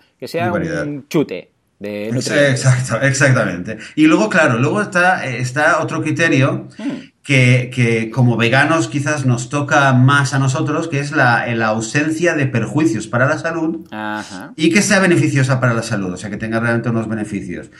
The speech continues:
Speaker 2: Pero el tema de, de la ausencia de perjuicios, ¿en qué se traduce? Que claro, hay gente, según, eh, cuando buscas información y tal, hay gente para quien, eh, el huevo, eh,
Speaker 1: Ujú.
Speaker 2: es un, es un superfood.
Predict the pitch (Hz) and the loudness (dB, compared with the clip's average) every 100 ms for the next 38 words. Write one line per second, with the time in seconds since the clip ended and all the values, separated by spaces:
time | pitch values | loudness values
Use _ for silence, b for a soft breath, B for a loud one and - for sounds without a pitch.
0 | B B B 135 135 180 220 220 - 151 | B B B 2 4 4 2 2 0 2
1 | 151 135 131 170 190 190 180 170 196 190 | 4 4 4 2 2 2 2 2 2 4
2 | 196 196 - - _ - 135 131 170 180 | 2 0 -8 -14 _ -4 -2 0 -2 -2
3 | 165 160 156 220 - - - B B B | 0 2 2 2 2 -2 -2 B B B
4 | B _ 147 190 175 123 160 180 208 220 | B _ 2 4 6 4 2 2 0 0
5 | 190 135 139 147 165 170 160 139 131 135 | -2 0 2 2 2 2 0 4 4 4
6 | 151 180 180 170 160 156 175 170 165 160 | 0 0 0 0 0 0 4 6 6 4
7 | 160 175 - 156 165 170 165 190 - 131 | 4 4 2 -2 -4 -4 -2 -2 0 0
8 | 127 143 135 135 127 120 113 120 117 156 | 2 0 0 -2 -4 -4 -2 2 4 6
9 | 180 147 - - - 123 123 127 143 135 | 6 2 -2 -6 -8 -8 -6 -6 -4 -2
10 | 131 135 139 127 131 123 190 247 - | -4 -4 -2 0 2 0 0 -2 -4